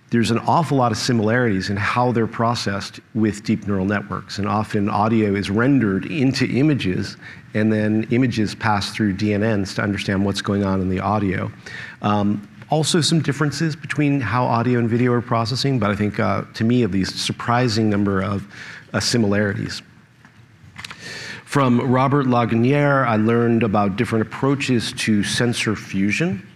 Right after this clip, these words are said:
Uh, we hear a lot about sensor fusion, but this was the first time I really kind of understood some of the important trade-offs,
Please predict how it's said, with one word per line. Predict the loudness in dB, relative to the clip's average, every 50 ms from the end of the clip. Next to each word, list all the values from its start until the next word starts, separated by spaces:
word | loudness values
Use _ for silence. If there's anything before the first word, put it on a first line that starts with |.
| -20 -20 -20 -20 -20 -16 -6 -2
Uh, | 0 0
we | 2 2
hear | 2 2 2
a |
lot | 2 4 4 2 2
about | 2 2 2 0 0
sensor | 0 -2 -2 0 0 -2 -4
fusion, | -4 -2 -2 0 0 0 0 0 0 0
but | 0 0 0 -2 -2 -2 -2
this | -2 -2 0 0
was | 0 0 0
the | 0
first | 0 0 0 -2 0 0
time | 0 0 2
I | 2
really | 2 2 2 2 2 2 2 0
kind | 0 -2 -2 0
of | 0
understood | 0 2 2 2 2 0 -2 -4 -6 -4 -2 0 0 2 2 0 0 -2 -4 -8 -14 -16 -18 -14
some | -6 -2 0 0
of | 2 2
the | 2
important | 2 0 0 0 -2 -2 -2 -4
trade-offs, | -4 -2 0 0 2 2 2 2 2 0 -2 -4 -10